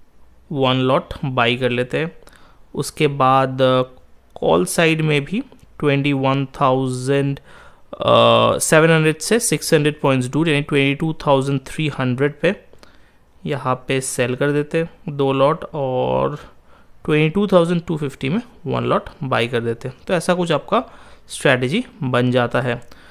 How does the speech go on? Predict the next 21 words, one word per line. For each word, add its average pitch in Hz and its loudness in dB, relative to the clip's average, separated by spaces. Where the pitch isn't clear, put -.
तो 151 -2
यहाँ 143 2
पे 170 4
आप 175 4
देख 156 0
सकते 156 -2
हो 160 4
फ्राइडे 135 0
आ 143 2
गया 139 2
है, 143 0
अ, 123 4
मंडे 131 4
आ 147 6
गया 143 2
है, 143 -2
ट्यूसडे 147 2
भी 160 2
आ 139 4
गया 135 2
है, 139 2